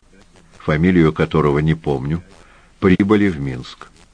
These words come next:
Когда об этом было доложено Сталину, он сразу же дал указание именно в Минске и провести ликвидацию Михоэлса под видом несчастного случая, то есть чтобы Михоэлс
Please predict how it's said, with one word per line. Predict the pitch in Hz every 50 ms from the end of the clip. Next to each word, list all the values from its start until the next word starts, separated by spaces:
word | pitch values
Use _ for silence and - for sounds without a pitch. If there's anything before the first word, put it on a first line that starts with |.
| _ _ _ _ 90 87 _ _ _ _ _ _ _ _ - -
Когда | - 85 80 80 85 104 110 117 90
об | - 107 95 110
этом | 113 - - 104 98 85
было | 76 - 98 95
доложено | 87 82 85 85 92 98 92 95 87 80 78 78
Сталину, | - - - - 82 73 71 67 71 73 85 92 92 _ _ _ _ _ - - _ _ _ _ -
он | - 80 78 71 67 67 -
сразу | - - - 78 78 78 80 78 - 90 82
же | - -
дал | 82 73 82 82 82 82
указание | 80 - 87 82 73 69 82 82 85 87 87 87 87 87
именно | - - 92 95 90 87 82 82 80 85 82
в | 73 71 71
Минске | 73 80 80 80 80 - - - 104 104 107 107 _ - - - - - - _ _ -
и | 98 107 123
провести | - - 123 127 131 135 143 131 - - - 98 95
ликвидацию | 90 92 90 - - 90 87 82 90 87 85 - - - 87 85 82
Михоэлса | 85 80 - - 85 80 78 78 78 - - - 76 73 - _ - - - - -
под | - 78 71 64
видом | 69 82 101 98 - 101 98
несчастного | 95 90 - - - 87 82 80 - - 92 92 98 95
случая, | - - - 73 73 71 - - - 76 71
то | - - 80 78
есть | 73 71 65 - - - -
чтобы | - - - 82 76 64 73
Михоэлс | 71 73 73 - - 87 87 92 101 113 127 120 -